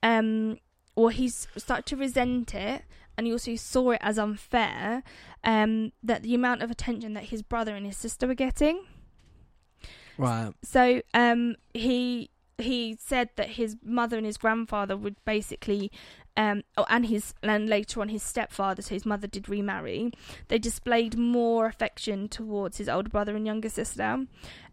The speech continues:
Speaker 1: and he envied Olav, so his older brother's popularity. He often talked, uh, talked, he often talked or played games with his younger sister Sylvia,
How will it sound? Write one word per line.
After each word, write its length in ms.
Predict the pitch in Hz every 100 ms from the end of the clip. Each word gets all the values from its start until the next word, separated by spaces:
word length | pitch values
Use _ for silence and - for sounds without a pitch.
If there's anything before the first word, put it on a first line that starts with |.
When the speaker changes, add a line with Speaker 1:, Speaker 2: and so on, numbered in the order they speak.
| -
Speaker 1:
and 220 | 220 220
he 240 | 214 220 -
envied 680 | 233 226 226 208 196 202 202 -
Olav, 500 | 214 196 180 202 226
so 120 | -
his 120 | 196
older 200 | 202 208
brother's 640 | 208 196 220 196 214 - - -
popularity. 840 | - 240 220 214 220 254 269 302 - - - - _ _ -
He 140 | 277 269
often 300 | 285 - 254
talked, 340 | 262 - - - -
uh, 120 | 226 -
talked, 540 | 285 254 - - - - - - - _ - _ _
he 100 | -
often 300 | 269 - 285
talked 460 | - 247 208 - -
or 80 | 226
played 360 | - 240 240 -
games 260 | 240 240
with 80 | 233
his 120 | 233 226
younger 220 | 220 214
sister 280 | 220 - 214
Sylvia, 580 | - 220 202 196 -